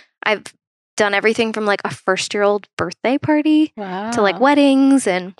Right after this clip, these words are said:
Speaker 1: yeah, so I did that for a couple of years after college. It was a great, like, in-college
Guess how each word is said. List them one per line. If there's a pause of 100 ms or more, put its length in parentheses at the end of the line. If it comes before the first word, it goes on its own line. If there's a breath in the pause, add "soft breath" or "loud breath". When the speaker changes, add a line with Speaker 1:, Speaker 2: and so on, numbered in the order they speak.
Speaker 1:
yeah,
so
I
did
that
for
a
couple
of
years
after
college.
It
was
a
great,
like, (160)
in-college